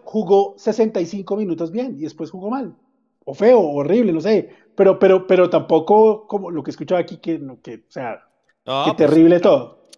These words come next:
Speaker 2: O sea, terrible. Mientras ganemos, todo, todo vale.
Speaker 1: Listo. Hágale, Jorginho,
Speaker 2: Ahora, usted
Speaker 1: con el
Speaker 2: necesita
Speaker 1: gol
Speaker 2: que me
Speaker 1: de, gol del
Speaker 2: explique
Speaker 1: Cali.
Speaker 2: ahorita por qué estaba ju-, por qué jugó Paz en Pereira, que usted que la
Speaker 1: Claro,
Speaker 2: voz de
Speaker 1: es-,
Speaker 2: Gamero.
Speaker 1: esa es la, esa es la cosa. No,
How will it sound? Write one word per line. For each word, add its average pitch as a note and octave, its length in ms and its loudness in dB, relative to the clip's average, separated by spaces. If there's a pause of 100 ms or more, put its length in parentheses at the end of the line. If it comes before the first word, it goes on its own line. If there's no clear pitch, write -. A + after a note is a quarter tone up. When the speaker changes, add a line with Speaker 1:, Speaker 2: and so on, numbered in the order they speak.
(120)
Speaker 2:
O - 40 -20
sea, B2 160 -8
terrible. B2+ 640 -8
Mientras G#3 440 -4
ganemos, A#3+ 600 -6 (340)
todo, D#3+ 320 -2
todo D#3 340 -4
vale. G2+ 260 -6 (1800)
Speaker 1:
Listo. D3 420 -6 (120)
Hágale, D3 680 2
Jorginho, C#3 240 -2
Speaker 2:
Ahora, E3 120 2
usted C#3+ 180 -2
Speaker 1:
con - 80 -2
el D3 60 0
Speaker 2:
necesita D3+ 60 2
Speaker 1:
gol E3+ 80 4
Speaker 2:
que - 60 0
me G3 60 2
Speaker 1:
de, - 60 -6
gol F3 160 2
del F#3 100 4
Speaker 2:
explique D#3 60 -2 (200)
Speaker 1:
Cali. D#3+ 60 -6
Speaker 2:
ahorita D3+ 200 -8 (500)
por C#3+ 160 -10
qué C#3 100 -8
estaba C#3+ 360 -4
ju-, C#3+ 200 -10
por B2+ 140 -12
qué B2+ 100 -12
jugó C3+ 280 -8
Paz C3+ 200 -8
en C3 100 -10
Pereira, B2 460 -8 (500)
que - 80 -20
usted G#2+ 200 -16
que B2 100 -12
la C3 100 -2
Speaker 1:
Claro, E3 120 4
Speaker 2:
voz D3 80 2
de A#2+ 60 -8
Speaker 1:
es-, G#2+ 60 -10
Speaker 2:
Gamero. C3 180 -4
Speaker 1:
esa D3 120 -2
es D#3+ 40 2
la, F3 80 2
esa D#3 300 -6
es E3 60 -6
la D3+ 120 0
cosa. E3 280 0
No, D3+ 80 -6